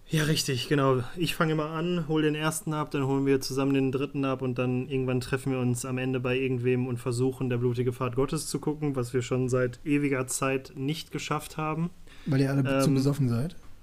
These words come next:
Speaker 1: der
Speaker 2: Oder
Speaker 1: Weg
Speaker 2: zu
Speaker 1: ist das
Speaker 2: alt
Speaker 1: Ziel,
Speaker 2: und
Speaker 1: Konstantin.
Speaker 2: einschlaft?
Speaker 1: Der Weg ist das Ziel.
Speaker 2: Du
Speaker 1: Ähm,
Speaker 2: sagst das, ich bin großer Freund von Bierwanderungen.
Speaker 1: Ja, ge-, genau sowas ist es. Nur, dass es dann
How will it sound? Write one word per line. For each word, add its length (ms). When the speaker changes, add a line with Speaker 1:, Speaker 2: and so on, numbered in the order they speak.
Speaker 1:
der 100
Speaker 2:
Oder 80
Speaker 1:
Weg 100
Speaker 2:
zu 60
Speaker 1:
ist 140
das 80
Speaker 2:
alt 120
Speaker 1:
Ziel, 120
Speaker 2:
und 80
Speaker 1:
Konstantin. 440
Speaker 2:
einschlaft? 200
Speaker 1:
Der 260
Weg 220
ist 200
das 200
Ziel. 240
Speaker 2:
Du 60
Speaker 1:
Ähm, 120
Speaker 2:
sagst 280
das, 120
ich 80
bin 140
großer 240
Freund 220
von 180
Bierwanderungen. 720
Speaker 1:
Ja, 160
ge-, 220
genau 280
sowas 280
ist 80
es. 240
Nur, 160
dass 180
es 160
dann 340